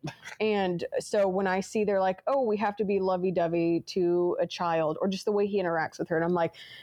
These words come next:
Speaker 2: "This scene still could have been better." But, you know, yeah, it's the trying to hook you in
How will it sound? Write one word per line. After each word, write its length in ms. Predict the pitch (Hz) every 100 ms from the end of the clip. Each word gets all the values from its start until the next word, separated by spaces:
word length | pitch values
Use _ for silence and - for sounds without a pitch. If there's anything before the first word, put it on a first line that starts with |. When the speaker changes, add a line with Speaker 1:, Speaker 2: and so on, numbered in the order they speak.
| -
Speaker 2:
"This 160 | 240 -
scene 440 | - 269 254 254
still 420 | - - 233 220
could 220 | 214 - 208
have 100 | 180
been 220 | 185 175
better." 220 | 160 -
But, 140 | 180 -
you 160 | 190 190
know, 220 | 170 160
yeah, 160 | 160 165
it's 160 | -
the 320 | - 165 165 160
trying 220 | 190 175
to 60 |
hook 240 | 160 180 180
you 100 | 160
in 340 | 165 160 165